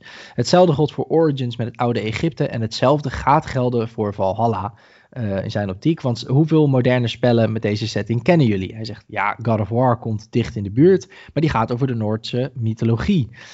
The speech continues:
Ehm, je baant je een weg door de werelden uit de mythologie tegen wezens en goden.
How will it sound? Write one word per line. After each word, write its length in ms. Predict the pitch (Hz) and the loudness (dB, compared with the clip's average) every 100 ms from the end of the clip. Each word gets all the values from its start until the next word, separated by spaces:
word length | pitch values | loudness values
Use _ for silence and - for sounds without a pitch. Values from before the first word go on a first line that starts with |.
| - | -16
Ehm, 520 | - 104 104 101 98 104 - | -4 -2 0 -2 -4 -6 -10
je 140 | - 120 | -2 2
baant 320 | 123 127 123 | 4 4 2
je 100 | 113 | -2
een 100 | 110 | 0
weg 220 | 127 135 | 0 0
door 120 | - | -2
de 80 | 107 | -2
werelden 460 | 107 160 147 135 123 | 0 0 0 0 0
uit 120 | 120 | -2
de 60 | 113 | -2
mythologie 480 | 113 110 107 147 147 | -4 -4 -4 -2 -2
tegen 260 | 113 110 | -2 0
wezens 320 | 113 107 107 | 0 0 -2
en 100 | 104 | -4
goden. 400 | 101 135 123 113 | 2 4 4 0